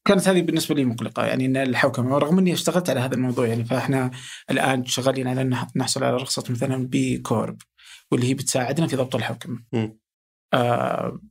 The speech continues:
Speaker 1: لكن، آه،
Speaker 2: وش
Speaker 1: لكن
Speaker 2: الرخصة هذه؟ شلون بتساعدكم؟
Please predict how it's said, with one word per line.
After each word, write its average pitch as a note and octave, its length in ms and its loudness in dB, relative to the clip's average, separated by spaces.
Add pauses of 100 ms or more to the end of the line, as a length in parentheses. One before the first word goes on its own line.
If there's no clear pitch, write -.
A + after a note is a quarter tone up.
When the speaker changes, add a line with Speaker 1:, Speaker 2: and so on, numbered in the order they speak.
(160)
Speaker 1:
لكن، F#3 560 0
آه، E3 340 0
Speaker 2:
وش - 60 -2
Speaker 1:
لكن E3+ 340 4
Speaker 2:
الرخصة B2 320 0
هذه؟ B2+ 120 -2
شلون A#2+ 240 -4
بتساعدكم؟ A2 520 -4